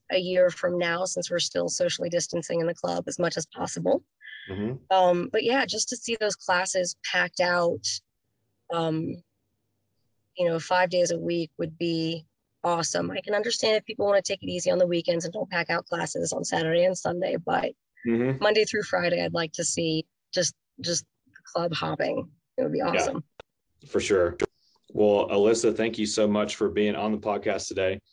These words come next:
Speaker 2: Um, thank you for sharing everything with us, and I, I enjoyed it, and I hope you did as well.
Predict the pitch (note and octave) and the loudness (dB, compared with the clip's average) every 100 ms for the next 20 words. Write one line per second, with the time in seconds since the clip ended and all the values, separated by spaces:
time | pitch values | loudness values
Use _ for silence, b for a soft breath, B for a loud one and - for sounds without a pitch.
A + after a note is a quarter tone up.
0 | _ - - G2 F#2 A#2 A2+ A2+ A2 G2 | _ -10 -4 -2 0 0 0 -2 0 2
1 | F2+ - B2 B2 A#2+ A#2 A#2 A2+ A2+ A2+ | 2 2 2 2 2 2 2 2 2 2
2 | A#2+ A#2 - G#2 G2+ F#2+ F#2 G2+ G2 - | 2 0 -6 -4 -2 -2 -2 0 0 0
3 | G#2 G2+ F#2 G#2 A2+ B2+ - _ _ _ | -2 -2 2 2 4 2 -2 _ _ _
4 | _ - G2+ G#2 G#2 G2+ G2+ G#2 G#2+ A2 | _ -4 -2 0 -2 -2 -2 0 -2 0
5 | G#2+ G2+ A2 A#2+ - | 0 0 -2 -2 -6